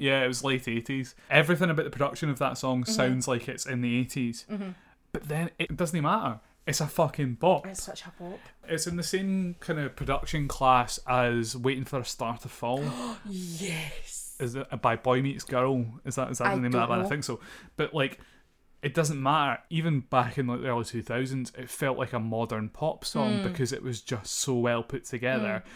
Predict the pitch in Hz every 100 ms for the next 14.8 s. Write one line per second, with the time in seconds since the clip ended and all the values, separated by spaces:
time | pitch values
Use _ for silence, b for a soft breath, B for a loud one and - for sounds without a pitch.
0 | B - - 160 - - 135 - 143 147
1 | 131 - 135 123 123 117 B - 123 139
2 | 156 - 120 107 147 147 - 131 135 143
3 | 139 - 120 113 - 110 - 117 123 113
4 | 110 120 - _ _ _ _ - - 156
5 | 143 143 143 135 135 143 147 - B B
6 | - 143 139 139 139 131 147 147 - 170
7 | 240 240 254 240 190 196 214 214 180 143
8 | 175 254 165 123 143 180 190 170 151 -
9 | 131 135 143 175 131 165 156 156 147 143
10 | 180 175 185 160 139 123 - 131 135 131
11 | 123 131 131 135 135 123 120 127 120 135
12 | 127 113 127 120 127 120 - 143 135 220
13 | 208 196 123 117 139 127 123 120 160 160
14 | - 240 233 139 180 220 214